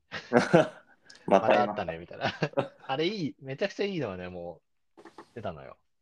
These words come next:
Speaker 2: いいっすね、やっぱり。こう、こうなる。ありがとうございます、誕生日プレゼン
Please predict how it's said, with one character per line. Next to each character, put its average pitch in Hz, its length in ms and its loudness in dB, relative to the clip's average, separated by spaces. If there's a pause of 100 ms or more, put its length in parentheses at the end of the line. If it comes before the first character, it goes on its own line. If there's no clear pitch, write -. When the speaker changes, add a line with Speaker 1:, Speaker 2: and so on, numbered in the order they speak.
(460)
Speaker 2:
い 127 120 -8
い 104 40 -8
っ - 40 -14
す - 100 -20
ね、 87 140 -18
や - 40 -6
っ - 80 -10
ぱ 87 60 -14
り。 80 100 -18 (360)
こ 82 280 -14 (1800)
う、 - 20 -18
こ 113 140 -4
う 104 40 -8
な 95 120 -6
る。 78 100 -16 (3000)
あ - 80 -14 (220)
り 98 80 -6
が 87 80 -4
と - 80 -14
う 80 40 -10
ご 82 40 -12
ざ 82 60 -12
い - 20 -14
ま 78 80 -14
す、 - 100 -20
誕 82 160 -14
生 82 120 -10
日 80 80 -14
プ 85 100 -14
レ 76 80 -16
ゼ - 0 -
ン 73 60 -20